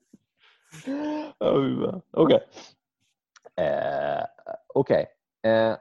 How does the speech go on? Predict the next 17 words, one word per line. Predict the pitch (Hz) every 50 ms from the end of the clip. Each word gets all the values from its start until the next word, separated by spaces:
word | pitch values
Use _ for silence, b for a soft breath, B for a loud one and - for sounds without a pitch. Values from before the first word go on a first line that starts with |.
| _ _ _ _ _ _ _ -
du | 139 110 - 165 202 214
säger | - - 147 113 104 107 107
personer | - - 117 - - 120 107 101 104 101
du | 95 95 104
vill | 95 110 113 117 110
träffa. | - - 92 - - - 82 78 - -
Jag | 90 113 143 170
säger | - - - 82 82 80 80 - - - _ _ _ _ _ _ _ -
T | - 165 139 104
V-spel | 92 98 - - - 160 160 151 131 113 -
jag | - 113 - -
äger, | - 123 143 156 147 127 107 - 78 87 - - _
men | - 104 110 104 98
troligtvis | - - 127 104 90 90 90 - - 95 95 - - -
aldrig | - 101 87 87 85 85 82 78 - _
kommer | - - - - -
spela. | - - 95 82 80 87 95 82 -